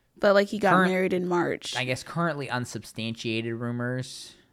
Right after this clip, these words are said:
Speaker 1: Yeah, supposedly he got married in March, and these weddings were, like, January at some point.
Speaker 2: That seems like it's gonna be really w-, weird. Trying to, like,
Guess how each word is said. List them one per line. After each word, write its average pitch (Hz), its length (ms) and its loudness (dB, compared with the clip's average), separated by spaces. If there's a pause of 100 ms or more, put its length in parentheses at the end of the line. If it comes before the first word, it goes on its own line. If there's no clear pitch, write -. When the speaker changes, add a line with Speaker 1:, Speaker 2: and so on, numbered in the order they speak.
(460)
Speaker 1:
Yeah, 180 240 -6
supposedly 190 580 -6
he 185 80 -6
got 165 160 -4
married 175 240 -2
in 165 100 -6
March, 160 300 -6
and 180 100 -8
these 170 220 -6
weddings 170 340 -4
were, 165 120 -8
like, 160 480 -8 (100)
January 151 560 -6
at 92 100 -10
some 190 200 -10
point. - 320 -14 (1600)
Speaker 2:
That 117 140 -10
seems 135 280 -6
like 95 200 0
it's 92 160 -6
gonna 92 180 -6
be 85 80 -6
really 87 400 -4
w-, 85 180 -10 (1000)
weird. 104 560 -12 (1400)
Trying 92 320 -4
to, 85 240 -8
like, 87 300 -10